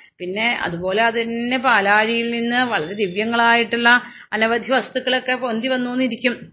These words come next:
ആ സമയത്ത് അതിനോട് അങ്ങനെ അത്യാർത്തി ഒന്നും കാണിക്കാൻ പാടില്ല ട്ടോ എന്നൊക്കെ പറഞ്ഞ് ഭഗവാൻ അവരെങ്ങനെ, ഏ, എന്താ, വേണ്ട പ്രചോദനമൊക്കെ കൊടുത്തു. അങ്ങനെ ഭഗവാന്റെ വാക്ക് കേട്ടിട്ട് ദേവന്മാരെല്ലാവരും കൂടി എന്ത് ചെയ്യാണ്? പാലാഴി മഥനം ചെയ്യാനായിട്ട്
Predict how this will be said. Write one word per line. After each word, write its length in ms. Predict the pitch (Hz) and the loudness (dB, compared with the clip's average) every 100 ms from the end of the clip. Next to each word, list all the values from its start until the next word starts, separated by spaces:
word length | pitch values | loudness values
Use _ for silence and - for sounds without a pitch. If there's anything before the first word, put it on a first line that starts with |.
| - | -12
ആ 40 | 175 | -10
സമയത്ത് 640 | 240 240 233 226 240 240 - _ _ | -8 -6 -6 -4 -6 -6 -12 _ _
അതിനോട് 380 | 135 165 202 247 | -12 -6 -4 0
അങ്ങനെ 260 | 269 240 240 | 0 0 -6
അത്യാർത്തി 500 | - 196 202 208 262 | -6 -4 -2 -2 -4
ഒന്നും 260 | 233 269 | -2 -2
കാണിക്കാൻ 380 | 254 196 196 233 | 0 0 -2 0
പാടില്ല 360 | 226 202 214 202 | 2 2 2 0
ട്ടോ 420 | 202 202 170 - _ - - | 2 -2 -2 -12 _ -20 -10
എന്നൊക്കെ 320 | 185 226 233 | -6 -4 -4
പറഞ്ഞ് 460 | 214 214 208 269 349 - _ _ _ | -2 0 2 2 0 -4 _ _ _
ഭഗവാൻ 320 | 170 165 220 247 | -10 -4 -2 0
അവരെങ്ങനെ, 720 | 208 233 233 233 233 254 277 - - - - | 0 -2 -2 -4 0 -2 -2 -14 -20 -16 -6
ഏ, 40 | |
എന്താ, 500 | 202 208 226 226 220 202 | -2 2 4 4 2 -6
വേണ്ട 220 | 190 175 226 | -6 -2 -2
പ്രചോദനമൊക്കെ 640 | 240 196 196 226 247 240 | 0 2 0 0 -2 -2
കൊടുത്തു. 560 | 240 208 - 214 208 _ _ - | -2 -2 -2 -4 -6 _ _ -14
അങ്ങനെ 360 | 156 185 240 262 | -8 -2 -2 -2
ഭഗവാന്റെ 460 | 196 180 196 277 | -2 -2 0 0
വാക്ക് 340 | 339 233 - 277 | 2 2 0 -2
കേട്ടിട്ട് 600 | 254 233 208 208 214 196 - | -2 -2 -6 -4 -4 -6 -12
ദേവന്മാരെല്ലാവരും 1200 | 196 180 175 220 277 311 330 233 214 208 226 233 208 | -8 -6 -6 -4 -2 0 -2 -2 0 2 2 -2 -4
കൂടി 160 | 196 | -4
എന്ത് 140 | 220 214 | -4 -2
ചെയ്യാണ്? 680 | 220 220 208 202 202 - - - | 0 0 0 -2 -4 -16 -18 -4
പാലാഴി 540 | 180 170 185 196 226 | -2 0 0 0 2
മഥനം 440 | 262 262 226 285 320 | 2 0 0 0 2
ചെയ്യാനായിട്ട് 800 | 294 214 202 208 208 196 285 | 2 4 4 2 0 0 0